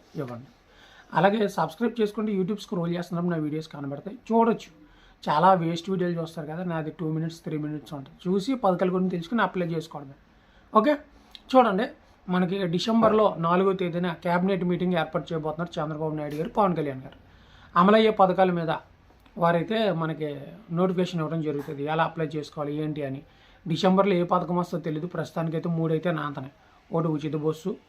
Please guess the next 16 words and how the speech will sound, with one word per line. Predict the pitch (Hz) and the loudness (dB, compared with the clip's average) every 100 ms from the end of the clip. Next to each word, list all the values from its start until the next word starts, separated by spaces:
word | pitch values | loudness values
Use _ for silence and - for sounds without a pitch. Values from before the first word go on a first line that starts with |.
| _ - - - | _ -20 -20 -2
రెండు | 175 175 175 160 147 139 151 170 165 | 2 4 4 4 2 -2 -6 -8 -2
తల్లికి | 156 156 | -2 0
వందనం, | 160 151 156 233 - _ _ _ - | -2 -2 -2 -6 -12 _ _ _ -4
మూడు | 180 185 | 2 4
ఆడబిడ్డ | 175 156 170 175 165 | 4 4 4 4 2
నిధి | 160 151 | 0 -2
ప్రతి | 143 160 160 | -2 -2 -2
నెల | 160 156 | -2 -2
పదిహేను | 160 143 135 139 | -2 -4 -4 -6
వందలు. | 131 - - _ _ - - - | -12 -18 -20 _ _ -20 -20 -2
So | 262 262 | 2 4
ప్రతి | 190 190 185 240 | 4 2 4 6
ఒక్కరు | 254 254 254 240 220 240 - | 6 6 4 2 0 -4 -8
కొన్న | 214 214 220 | -2 2 2
డౌట్ | 170 175 185 | 4 2 4
ఏంటంటే | 214 190 165 156 | 0 -2 -4 -6